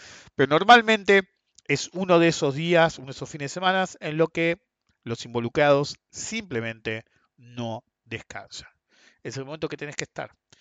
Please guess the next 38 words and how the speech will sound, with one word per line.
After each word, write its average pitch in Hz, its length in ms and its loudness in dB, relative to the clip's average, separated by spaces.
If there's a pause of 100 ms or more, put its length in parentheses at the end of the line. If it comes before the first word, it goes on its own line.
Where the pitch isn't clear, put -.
(220)
De 117 140 -16
un 127 100 -18
modo 135 400 0
que 131 380 -2
anoche 117 580 -8
y 110 80 -12
esta 104 160 -12
semana 120 300 -8
estuve 110 200 -12
acostándome 107 380 -14
hasta 110 140 -14
cualquier 131 340 -4
hora, 208 300 4 (340)
son 214 240 2
los 208 100 4
momentos 151 280 0
que 120 60 -6
tenés 113 200 -10
que - 80 -14
estar. - 300 -18 (140)
Es 127 100 -16
tu 143 120 -12
negocio, 220 540 0 (120)
tenés 202 180 -14
que 233 60 -2
estar. 175 260 -2 (680)
<clears throat> 180 1040 8
Entonces, 151 640 0
¿es 247 140 6
seguro 247 440 8
que 139 120 4
no 156 160 6
vaya 156 260 6
a 127 40 2
abrir 147 180 0
el 127 80 2
lunes? 214 460 0 (320)
No, 131 440 -6